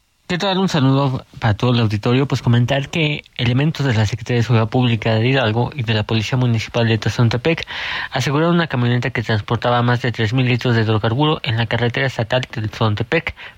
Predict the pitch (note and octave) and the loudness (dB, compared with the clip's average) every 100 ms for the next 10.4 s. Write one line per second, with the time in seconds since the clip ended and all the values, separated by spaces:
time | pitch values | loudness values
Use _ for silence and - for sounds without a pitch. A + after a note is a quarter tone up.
0 | _ B2+ A#2 - - - - - - - | _ -2 -2 -2 -10 -14 -14 -12 -10 -12
1 | - A#2+ C#3 C3+ C#3 C3+ C3+ - E3+ C#3 | -8 -4 0 2 2 2 0 -2 -4 0
2 | A#2 A#2 A2 - C3+ C#3 C3+ - E3 D#3+ | -2 -2 -4 0 2 2 0 0 0 0
3 | - D3 D3 F3+ - - D#3 C#3 C#3+ D3 | -4 -2 0 -2 -4 -6 -4 0 2 0
4 | D3 C#3 C3+ C3+ B2+ - A2+ - A2 B2+ | 0 0 2 2 0 0 -2 0 2 4
5 | B2+ - A2+ G#2 B2+ B2 C3 - - - | 2 2 -2 0 2 2 2 -2 -6 -8
6 | - F#3+ F#3 C#3 C3 C#3 C3 A#2+ A#2+ B2+ | 0 4 4 4 2 0 -2 -2 0 0
7 | B2 - C#3 - _ F#3 G3 - - - | 0 -2 -4 -4 _ -6 -6 -8 -20 -8
8 | D#3 C#3 D3 C#3+ D#3 D3 C#3+ C#3 A#2 A#2+ | -2 -2 -2 0 0 0 -2 -2 0 0
9 | A#2+ A2+ B2 - A#2+ A#2 A#2 A#2+ G#2+ G#2 | 0 -2 -4 0 2 2 2 2 2 0
10 | A2 A2 D#3 D3+ | 0 0 2 0